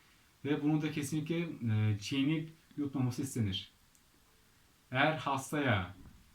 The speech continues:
e, pesti şeklinde bir ilaç verilecekse hastanın bunu çiğneyip yutmaması istenir, emmesi istenir.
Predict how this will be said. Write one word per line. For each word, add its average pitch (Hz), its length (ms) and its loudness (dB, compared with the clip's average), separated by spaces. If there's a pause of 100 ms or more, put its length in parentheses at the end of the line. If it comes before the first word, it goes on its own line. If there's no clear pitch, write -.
(220)
e, 104 280 0
pesti 127 320 0
şeklinde 151 640 0
bir 120 400 0
ilaç 127 460 2
verilecekse 131 760 0 (480)
hastanın 147 540 0
bunu 156 300 0 (140)
çiğneyip 156 600 -2
yutmaması 139 460 0
istenir, 107 540 -2 (360)
emmesi 127 400 2
istenir. 92 480 -6